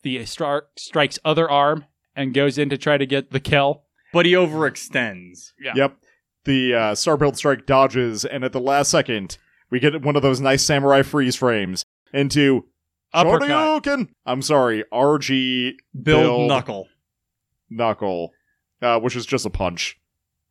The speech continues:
Speaker 2: He
Speaker 1: It
Speaker 2: tries to put his shield in the way, and they just go clean through it.
Speaker 1: And then the Sengoku Astray explodes.
Speaker 3: <laughs>
Speaker 1: And the Star Build Strike is winner, which of course makes Rico happy enough to do a group hug, which Ron Baral appreciates.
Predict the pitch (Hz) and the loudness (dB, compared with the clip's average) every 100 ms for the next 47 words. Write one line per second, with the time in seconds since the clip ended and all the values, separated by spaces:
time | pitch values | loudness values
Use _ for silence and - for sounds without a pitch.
0 | _ 175 175 208 208 254 262 220 240 220 | _ -6 -2 0 2 2 0 -4 -2 -2
1 | - - 208 190 175 147 135 135 131 131 | -4 2 2 2 0 0 2 2 4 2
2 | 147 147 170 196 214 170 175 147 160 147 | 0 0 0 2 -2 0 0 0 -2 -2
3 | 127 - 123 110 92 85 _ _ - 147 | -4 -6 -2 -4 -6 -16 _ _ -6 0
4 | 175 185 - 170 147 156 165 139 - 143 | 2 2 0 2 4 2 2 0 0 0
5 | 123 - - - 104 101 95 165 - - | 0 0 -4 -6 -12 -14 -14 -8 -8 -8
6 | - 240 226 - 208 - 285 240 - 113 | -4 -2 0 2 0 2 0 2 -2 -4
7 | _ _ _ - 123 117 165 160 165 - | _ _ _ -8 -8 -2 0 2 0 -4
8 | - 156 147 151 127 113 101 _ _ 175 | 0 0 2 -2 -4 -6 -8 _ _ 0
9 | 170 165 - 185 - 170 - 160 294 175 | 0 -2 2 2 2 -2 -2 0 0 4
10 | 202 160 - 160 156 - 156 147 143 139 | 2 4 2 4 2 2 -6 -6 -6 -4
11 | 170 - 170 170 160 135 139 151 147 139 | -4 2 2 2 -4 -6 -2 -2 0 2
12 | 143 135 - 160 - 165 160 165 - | 2 2 0 0 0 0 -2 -2 -8